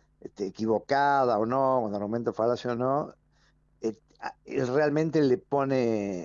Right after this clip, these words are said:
eh, eh, como densidad al discurso político, porque el, todas las cosas que dice a mí me dejan pensando, a pesar de que creo que me,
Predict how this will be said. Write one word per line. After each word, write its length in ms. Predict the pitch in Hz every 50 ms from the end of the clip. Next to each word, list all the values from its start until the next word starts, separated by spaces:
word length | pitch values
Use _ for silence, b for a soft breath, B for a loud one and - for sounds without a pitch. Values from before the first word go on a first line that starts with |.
| - -
eh, 640 | 98 98 90 87 85 82 80 85 - - - - _ b b b b b b b _ _ - -
eh, 280 | 101 98 95 92 90 82
como 260 | 107 104 104 104 101
densidad 840 | 104 113 131 127 127 120 - 120 117 113 120 156 175 170 135 104 95
al 120 | 90 87 82
discurso 440 | 82 - - 101 95 92 - 92 82
político, 600 | 85 87 85 90 85 78 - 110 117 147 151 -
porque 260 | - 98 85 80 - 95
el, 120 | 90 -
todas 200 | - - 147 135
las 100 | 117 -
cosas 260 | - 135 - - 120 -
que 100 | 110 104
dice 440 | 113 120 113 - 123 110 104 - -
a 140 | - 101 95
mí 160 | 110 135 160
me 100 | 160 135
dejan 260 | 110 - - 95 82
pensando, 600 | 71 82 80 80 - - 73 67 60 60 - -
a 140 | - 92 95 -
pesar 400 | - 113 95 - 135 131 127 127
de 80 | 120
que 100 | 104 101
creo 240 | 95 107 110 110 104
que 100 | 95 90
me, 260 | 87 92 90 - -